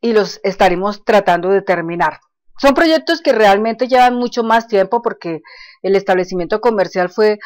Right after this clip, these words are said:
algo que se empezó a crear en el dos mil quince. Eh, el proyecto de, de la parte educativa también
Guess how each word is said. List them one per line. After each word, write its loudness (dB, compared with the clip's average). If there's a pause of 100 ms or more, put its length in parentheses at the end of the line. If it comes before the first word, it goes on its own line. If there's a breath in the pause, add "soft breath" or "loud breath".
(160 loud breath)
algo 2
que -4
se -8
empezó -2
a 4
crear 2
en 0
el 0
dos -10
mil -6
quince. -2 (1040 soft breath)
Eh, 6
el 2
proyecto 4
de, 4 (880 soft breath)
de 0
la 2
parte 2
educativa 2
también 0